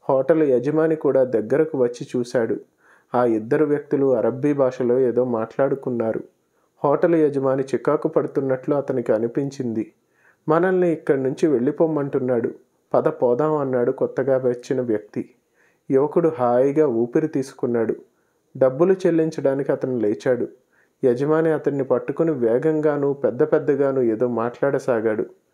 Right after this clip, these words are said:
యువకుడు బలంగా ఉన్నాడు కాబట్టి తిప్పి కొట్టాలనిపించింది, కానీ అతడు పరాయి దేశంలో ఉన్నాడు. అతడి కొత్త స్నేహితుడు యజమానిని పక్కకు తోసేసి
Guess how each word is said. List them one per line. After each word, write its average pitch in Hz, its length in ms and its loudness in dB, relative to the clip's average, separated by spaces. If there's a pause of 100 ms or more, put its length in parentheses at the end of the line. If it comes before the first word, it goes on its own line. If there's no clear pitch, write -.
(340)
యువకుడు 165 380 2
బలంగా 151 540 2
ఉన్నాడు 135 360 0
కాబట్టి 127 640 -2
తిప్పి 135 380 -2
కొట్టాలనిపించింది, 123 1120 -2 (500)
కానీ 196 220 2
అతడు 170 260 0
పరాయి 127 440 2
దేశంలో 131 520 0
ఉన్నాడు. 117 420 -2 (560)
అతడి 185 240 0
కొత్త 175 340 -2
స్నేహితుడు 165 600 -2
యజమానిని 135 600 0
పక్కకు - 440 -4
తోసేసి 139 680 -2